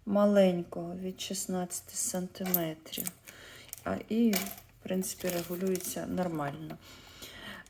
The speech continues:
Е, це також індійський, три тисячі п'ятсот гривень вартість. От, якщо в мене знайдеться, що я, мені треба переконати, що мій карабін більше, то я його просто переставлю,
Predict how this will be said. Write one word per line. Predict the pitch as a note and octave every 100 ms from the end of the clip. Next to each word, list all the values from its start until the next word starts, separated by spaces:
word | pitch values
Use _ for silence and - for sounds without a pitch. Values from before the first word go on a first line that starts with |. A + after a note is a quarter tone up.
| -
Е, | F3 F3
це | - G#3
також | G3 F3+ F3 - - -
індійський, | F#3+ F#3+ F#3 - - D4
три | - F#3+
тисячі | - F3+ F3 - - -
п'ятсот | F#3+ F3+ F3+ - F3+
гривень | F3+ F#3 F3+ F3+ F3+
вартість. | G#3+ C#4 - C4+ - - - - - - - - - -
От, | G3 F#3+ - -
якщо | G3+ G3+ - A#3
в | A3
мене | G#3 G#3+ G#3 G#3 G#3 -
знайдеться, | G3 D4+ G#4 C#4 - F3+
що | F3+ -
я, | F3+ F3+ F3 - - - -
мені | F#3 F3+ F3+
треба | F3+ F3+
переконати, | F3 F#3+ F#3 - A#3+ B3 A#3+ G#3
що | - G3+
мій | G#3
карабін | G3+ G#3 G3+ G3 G3+ F#3
більше, | - - - -
то | -
я | G#3
його | A#3+ G#3+
просто | F#3+ - - - F#3+
переставлю, | - F#3+ F#3 - - - F3 F3 F3